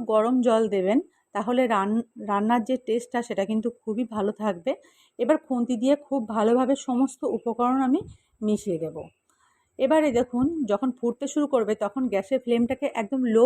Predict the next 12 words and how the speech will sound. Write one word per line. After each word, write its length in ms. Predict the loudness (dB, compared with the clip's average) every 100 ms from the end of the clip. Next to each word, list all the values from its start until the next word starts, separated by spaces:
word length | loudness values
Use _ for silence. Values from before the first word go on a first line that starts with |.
| 4
করে 260 | 4 2
দিয়ে 220 | 2 2 2 -2 _ _ -4
দশ 260 | 0 0 0
মিনিট 220 | -2 -2 -2
ঢাকা 220 | -4 -4
দিয়ে 200 | -4 -4
রাখবেন। 380 | -4 -6 -10 -14 -14 -18 _ _ _ _ _ _ _ _ -6
ঠিক 140 | -6 -4
দশ 260 | -2 0 0 -2
মিনিট 240 | -2 -2 -2
পর 140 | 0 -2
ঢাকনাটা 500 | -2 -6 -4 -4 -2